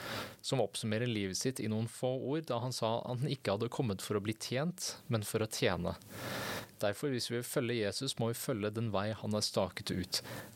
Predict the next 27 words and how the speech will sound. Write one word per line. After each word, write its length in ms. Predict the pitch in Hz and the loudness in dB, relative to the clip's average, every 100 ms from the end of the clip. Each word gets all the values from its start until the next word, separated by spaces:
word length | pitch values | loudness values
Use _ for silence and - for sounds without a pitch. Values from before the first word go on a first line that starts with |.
| - | -2
tjenestens 560 | 135 95 87 - 98 - | 0 2 0 0 0 2
vei. 160 | 90 90 - - - - - - - 101 | 2 2 -4 -12 -12 -12 -10 -12 -6 2
Vår 140 | 104 - | 2 2
troskap 480 | 120 107 - 127 | 0 2 2 2
til 140 | 147 135 | 0 -2
Herren 260 | 120 110 117 | 0 0 -2
avhenger 560 | 135 110 92 90 107 120 | 2 2 2 -2 0 0
av 220 | 101 104 | 0 0
vår 100 | 110 117 | 2 0
vilje 260 | 92 92 - | 0 0 2
til 100 | 95 | 0
å 80 | - | 2
tjene. 320 | 101 85 90 - - - - - - - - - - - - - - - - - - - - - - | 0 0 -4 -8 -12 -10 -10 -12 -12 -10 -8 -6 -6 -6 -4 -4 -4 -4 -6 -8 -10 -10 -10 -10 -2
Et 160 | - - | -2 0
helt 180 | 135 143 | -2 -2
kritisk 400 | - 123 135 - - | -2 -2 0 -2 -4
punkt 180 | 123 - | -4 -2
her 180 | 160 156 | 0 0
er 160 | 117 117 | 0 -2
at 160 | - | 0
tjeneste 320 | 117 92 - | 2 2 0
ikke 240 | - - 98 | -2 0 0
er 80 | 98 | 2
det 80 | |
samme 240 | - 120 87 | 0 2 0
som 160 | 110 120 - - - | 0 -2 -6 -4 0
underlegenhet. 1040 | 127 98 87 85 82 87 107 123 - | 2 2 2 2 0 2 2 2 2